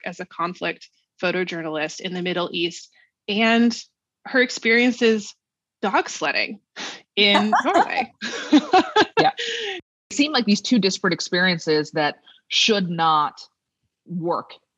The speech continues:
Speaker 2: woven together in a story, but they do so beautifully because they're both very much a part of her.
Speaker 1: And I love that this story does what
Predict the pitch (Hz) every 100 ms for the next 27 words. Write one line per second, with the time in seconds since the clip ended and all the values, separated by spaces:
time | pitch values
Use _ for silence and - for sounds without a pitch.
0 | - 175 165 160 160 160 160 170 156 143
1 | 123 127 156 151 - - 151 143 139 156
2 | 160 165 170 208 185 - - 185 175 175
3 | 220 233 190 170 170 202 220 190 175 -
4 | _ _ 180 180 175 175 151 165 160 151
5 | - - 143 123 - - - _ _ _
6 | _ _ 240 269 277 262 311 311 226 -
7 | 214 220 - 208 202 202 190 180 180 -
8 | - 170